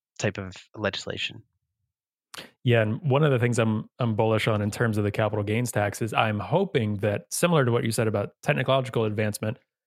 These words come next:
Speaker 2: I think it was a couple of weeks ago or whatever, uh, Jack Dorsey stepping into a little bit more of a hands-on role with Square Payments and seeing some of these other players,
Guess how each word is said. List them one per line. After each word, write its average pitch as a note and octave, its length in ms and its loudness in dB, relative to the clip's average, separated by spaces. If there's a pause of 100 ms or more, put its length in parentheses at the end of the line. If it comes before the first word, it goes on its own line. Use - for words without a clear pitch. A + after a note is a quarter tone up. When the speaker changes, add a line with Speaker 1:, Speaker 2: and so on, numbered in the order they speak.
(240)
Speaker 2:
I - 40 4
think A#2 140 4
it A#2 60 4
was G#2+ 600 0
a C3 140 4
couple C3 300 2
of B2 40 6
weeks A#2 200 0
ago A#2 300 4
or A2+ 60 4
whatever, A2 460 2
uh, G#2+ 200 2
Jack G#2 260 0
Dorsey A2 300 0
stepping A2+ 400 2
into G#2 220 0
a G#2+ 220 0
little F#3+ 220 4
bit C#3+ 120 4
more B2 160 2
of A#2 80 2
a A2 60 0
hands-on A2 460 0
role G#2 340 0
with G2+ 140 -4
Square A#2 340 -2
Payments C#3+ 500 2
and A2+ 200 0
seeing D#3+ 320 0
some D3 120 -2
of C3+ 40 2
these B2 120 0
other A2+ 160 0
players, D3+ 600 0